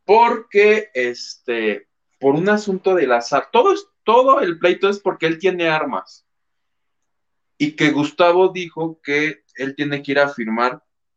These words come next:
por una cosa de las armas, y mañana en esta conferencia no solo le va a responder a Gustavo,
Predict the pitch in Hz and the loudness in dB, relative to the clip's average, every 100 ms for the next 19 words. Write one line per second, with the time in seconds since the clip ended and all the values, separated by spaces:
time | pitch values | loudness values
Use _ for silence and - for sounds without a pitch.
0 | _ _ _ _ _ _ _ _ _ _ | _ _ _ _ _ _ _ _ _ _
1 | _ _ 113 117 127 127 123 120 127 113 | _ _ -6 -4 -4 -4 -4 0 0 2
2 | 98 - 110 123 127 135 131 135 139 160 | -2 -2 -2 -2 -2 0 2 2 2 2
3 | 170 147 175 214 120 123 139 165 160 143 | 2 2 0 -4 -6 -4 -2 -2 0 0
4 | - 131 139 139 165 185 190 202 202 196 | 2 4 4 2 2 2 4 4 6 6
5 | 147 151 180 - 120 110 120 135 127 101 | 4 4 2 0 -2 2 4 4 0 -8
6 | - - 143 117 143 - | -8 0 2 2 -2 -6